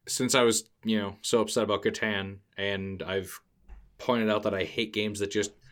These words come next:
take the exact same mechanics and just slightly reskin them,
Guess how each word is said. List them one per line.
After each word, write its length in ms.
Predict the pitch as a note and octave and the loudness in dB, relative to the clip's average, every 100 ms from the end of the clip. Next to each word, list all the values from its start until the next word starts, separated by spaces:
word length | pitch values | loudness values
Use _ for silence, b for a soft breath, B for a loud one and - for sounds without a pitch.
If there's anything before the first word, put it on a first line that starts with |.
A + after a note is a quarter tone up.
| b - | b -4
take 220 | A2+ A2 | -2 0
the 80 | G#2 | -4
exact 320 | F#2 G2+ - | 0 0 0
same 160 | G#2+ | -2
mechanics 420 | G2+ G2 A2 G#2+ G#2 | -2 -4 -2 -2 -4
and 100 | G2 | -2
just 280 | G2 - | -2 -2
slightly 400 | - F#2+ G2 G2 | -2 0 -2 -2
reskin 480 | F2 G2 - - G#2 | -4 -4 -2 -2 -2
them, 260 | B2+ D3 | 0 -2